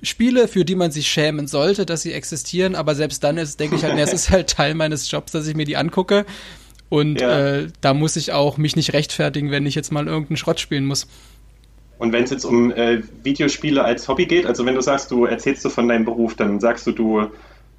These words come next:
Speaker 2: ich, ich will's nicht sagen, du weichst aus, aber du kommst dann schnell zu sprechen auf so professionelle Aspekte, also nichts mehr, was konkret mit dem Gaming zu tun hat, sondern eher, was machst du beruflich? Und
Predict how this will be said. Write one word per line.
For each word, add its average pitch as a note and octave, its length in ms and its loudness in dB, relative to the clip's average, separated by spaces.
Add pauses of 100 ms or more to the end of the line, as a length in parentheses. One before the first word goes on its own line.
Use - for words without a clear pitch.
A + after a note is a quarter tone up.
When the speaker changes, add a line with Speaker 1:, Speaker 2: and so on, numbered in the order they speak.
(340)
Speaker 2:
ich, - 180 -6 (160)
ich - 180 -6
will's B2 200 2
nicht A2+ 100 2
sagen, A2+ 220 2
du A2+ 120 4
weichst A#2+ 380 2
aus, C#3+ 240 2
aber A2+ 100 0
du B2+ 80 2
kommst C3 360 0
dann A#2+ 120 2
schnell A#2 260 2
zu A#2 120 -4
sprechen A#2+ 400 -2
auf A2 140 -2
so A2+ 160 2
professionelle A2+ 640 2
Aspekte, G#2 580 -2
also G2+ 220 -4
nichts A2+ 280 -2
mehr, G#2+ 160 2
was A2 160 -4
konkret A2+ 420 -2
mit A2 120 2
dem G#2+ 200 0
Gaming C3+ 340 2
zu C#3 100 -6
tun C#3 280 0
hat, C#3 180 0
sondern A#2 240 2
eher, A2 420 2 (560)
was B2 220 0
machst A#2+ 240 2
du A#2 60 0
beruflich? A2+ 840 0
Und G#2 420 -2